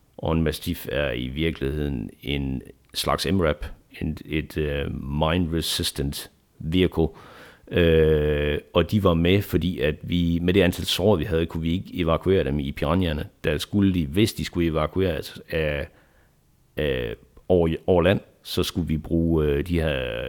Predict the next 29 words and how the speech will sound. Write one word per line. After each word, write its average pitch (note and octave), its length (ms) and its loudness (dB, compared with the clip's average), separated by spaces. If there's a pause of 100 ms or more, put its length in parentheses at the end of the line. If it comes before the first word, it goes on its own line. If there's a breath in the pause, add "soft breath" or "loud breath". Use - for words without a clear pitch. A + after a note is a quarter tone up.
(160)
øh, - 160 -10 (500)
de E2 100 -8
her, D2 300 -8
øh, D2+ 260 -10 (400)
mastiffer E2+ 400 0 (240)
til E2 80 -2
at D#2+ 60 -4
gøre D2 140 2
det. C#2 120 -6 (1300 loud breath)
Og, F2+ 360 4
øh, E2+ 240 6 (560 soft breath)
det B2 80 8
var F#2+ 180 8
et E2 120 0
relativt, F#2+ 500 2
øh, D#2 180 0 (380)
det B2+ 100 4
var D3 60 8
en G#2 60 4
relativt A#2+ 380 2
stor G2+ 400 2 (100)
kolonne, G2+ 380 6
vi E2+ 80 4
var F2 80 4
på D2+ 100 0
vej F#2+ 160 4
igennem F2 300 2
med F2+ 120 2
der. F#2 160 2